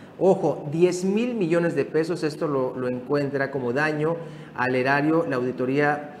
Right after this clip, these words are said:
Superior de la Federación del año dos mil veinte. Imagínate cuánto dinero hay. Yo no sé si también en esto vendrá incluido eh, eh, este tramo que hubo aquí por Playa del Carmen que se canceló,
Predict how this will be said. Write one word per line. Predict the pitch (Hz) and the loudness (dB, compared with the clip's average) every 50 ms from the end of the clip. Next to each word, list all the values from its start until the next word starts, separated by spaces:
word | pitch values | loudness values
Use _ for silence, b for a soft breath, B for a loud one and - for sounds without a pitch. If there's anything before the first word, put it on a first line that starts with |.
| B B B B B - | B B B B B -18
Superior | - - 202 202 - 170 147 147 147 151 | 0 2 2 2 4 2 4 4 4 4
de | 139 143 | 2 2
la | 135 131 | 0 0
Federación | 135 - 135 135 135 131 131 165 170 170 | -2 -2 -4 -4 -4 -4 -2 -2 -2 0
del | 147 143 135 139 | 0 0 0 0
año | 139 143 156 160 156 151 139 | 0 -2 -2 -4 -6 -4 -4
dos | 160 160 147 - - | -4 -4 -4 -4 -6
mil | 156 160 170 180 185 185 180 180 - - 131 131 | -4 -2 2 2 2 2 0 -4 -6 -10 -10 -2
veinte. | 139 185 196 214 214 208 196 - 190 160 131 - - - - - - - - - - - | 4 4 4 4 4 0 -2 0 0 0 0 -2 -6 -12 -14 -16 -18 -20 -20 -20 -12 -6
Imagínate | 151 156 151 - 240 254 254 - 160 - - | -4 -4 0 4 2 4 4 2 -2 -4 -4
cuánto | - 170 175 180 196 196 190 - 196 170 | -2 0 0 2 0 -2 -2 -2 0 0
dinero | 156 143 143 147 151 151 143 | 0 0 0 0 2 2 4
hay. | 139 156 202 226 B B B B B B - | 4 4 2 0 B B B B B B 0
Yo | 147 180 208 | 2 4 4
no | 233 240 | 4 6
sé | - 233 | 4 4
si | 220 226 208 | 4 2 2
también | - 175 151 147 160 170 180 | 2 2 2 4 2 2 2
en | 170 160 156 | 2 2 2
esto | 160 160 160 - 180 | 2 0 0 0 2
vendrá | 165 147 135 131 143 147 | 2 2 2 2 2 2
incluido | 156 156 - 147 127 131 135 135 156 165 160 - - - - - - 120 120 120 113 113 110 110 110 107 107 - 131 | 2 2 0 0 2 2 4 2 2 2 0 -4 -10 -14 -16 -14 -12 -10 -8 -8 -6 -6 -6 -6 -6 -6 -8 -10 -8
eh, | 131 127 127 123 110 | -6 -6 -6 -6 -6
eh, | 120 120 127 135 - | -4 -4 -4 -4 -6
este | 147 139 - - 160 | -8 -6 -2 -4 -4
tramo | - - 156 147 147 151 156 156 143 151 | -2 0 2 2 2 4 2 0 -2 0
que | - 143 | 0 0
hubo | 143 151 | 2 2
aquí | 143 - 147 | 0 0 -4
por | 143 151 143 143 | -4 -4 -6 -2
Playa | - 131 120 120 117 | -2 0 0 2 2
del | 113 117 110 110 | 0 0 -2 -2
Carmen | 113 139 143 147 147 143 | -2 -2 0 0 -2 -2
que | - 135 | -4 -6
se | 135 - 117 - | -6 -6 -6 -4
canceló, | 127 120 120 - 135 117 120 143 185 - | -4 -4 -4 -6 -6 -2 0 0 0 0